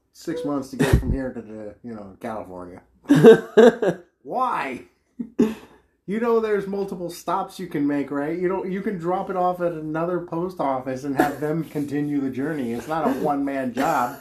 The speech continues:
Speaker 2: <laughs>
Speaker 1: Jesus.
Speaker 2: Oh, man, dude. I mean, like, I,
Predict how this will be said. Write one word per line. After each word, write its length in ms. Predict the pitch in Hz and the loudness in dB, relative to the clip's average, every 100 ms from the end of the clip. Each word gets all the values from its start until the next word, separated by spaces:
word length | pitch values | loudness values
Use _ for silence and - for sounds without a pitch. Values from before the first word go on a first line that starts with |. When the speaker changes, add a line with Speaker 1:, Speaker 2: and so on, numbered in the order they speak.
| - | 4
Speaker 2:
<laughs> 560 | 180 202 196 185 - - _ _ _ - | 6 8 4 4 -2 -4 _ _ _ -20
Speaker 1:
Jesus. 720 | 202 208 151 104 95 - - - _ _ 226 226 208 - - _ | -14 -10 -10 -12 -18 -20 -20 -20 _ _ -2 -2 -6 -12 -20 _
Speaker 2:
Oh, 360 | 156 139 123 117 | 6 8 8 6
man, 340 | 113 123 123 | 2 4 4
dude. 320 | 117 123 120 - - _ _ - | 4 4 2 -4 -20 _ _ 4
I 60 | |
mean, 180 | 170 196 | 8 10
like, 360 | 185 175 170 170 | 10 8 4 4
I, 240 | 185 185 | 4 4